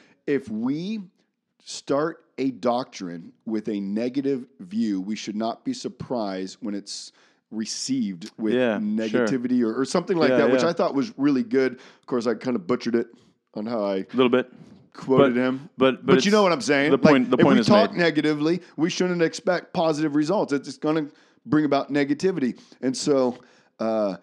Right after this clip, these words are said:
Speaker 1: one thing we wanna do here is, is, is talk about it the way the Bible talks about it, because the
Speaker 2: Yeah.
Speaker 1: Bible never talks about limited atonement with some negative view, as if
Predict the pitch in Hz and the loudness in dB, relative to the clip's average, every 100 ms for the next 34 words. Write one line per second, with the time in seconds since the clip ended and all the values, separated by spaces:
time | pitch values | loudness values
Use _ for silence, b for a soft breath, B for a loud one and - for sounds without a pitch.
0 | _ _ _ 113 160 - 143 127 139 135 | _ _ _ -2 -2 0 0 2 2 0
1 | 113 117 101 - 226 170 104 131 - _ | -2 -2 -4 -6 -4 -2 -4 -6 -12 _
2 | _ _ _ 123 120 113 104 98 - _ | _ _ _ -2 0 0 -2 -4 -12 _
3 | _ _ _ - 123 107 _ 143 135 196 | _ _ _ -6 -6 -8 _ -6 -2 -4
4 | 196 196 180 165 - 139 123 131 131 117 | -4 -4 -2 -2 -4 -4 0 0 0 -2
5 | 104 - 107 135 123 104 104 98 95 101 | -10 -8 -6 -4 -4 -6 -8 -8 -8 -8
6 | 107 123 139 110 120 147 190 175 143 147 | -8 -8 -8 -6 -4 -2 -2 -4 -4 -6
7 | - 151 151 - 110 107 107 b b 107 | -6 -8 -6 -6 -4 -4 -6 b b -4
8 | 120 147 165 151 139 117 - - 160 196 | -2 -2 -2 -4 -4 -12 -14 -6 -4 -4
9 | 104 - B B 123 - 160 123 107 127 | -6 -10 B B -8 -4 -4 -2 -2 -2
10 | 147 135 95 156 160 120 113 120 | -2 -4 -2 -2 0 0 0 -2